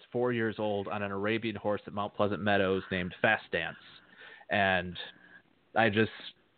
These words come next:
it's been something that I've followed ever since. And it's been tougher to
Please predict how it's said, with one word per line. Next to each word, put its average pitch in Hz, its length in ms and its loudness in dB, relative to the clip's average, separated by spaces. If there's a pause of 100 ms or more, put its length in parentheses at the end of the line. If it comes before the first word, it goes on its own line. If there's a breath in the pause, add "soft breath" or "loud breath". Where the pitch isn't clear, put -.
(120)
it's 120 180 2
been 113 200 2
something 120 280 2
that 113 100 4
I've 110 120 2
followed 117 300 4
ever 113 180 2
since. 104 280 -2 (260)
And 92 320 -6 (400 soft breath)
it's 123 140 0
been 131 140 2
tougher 165 460 2
to 123 340 2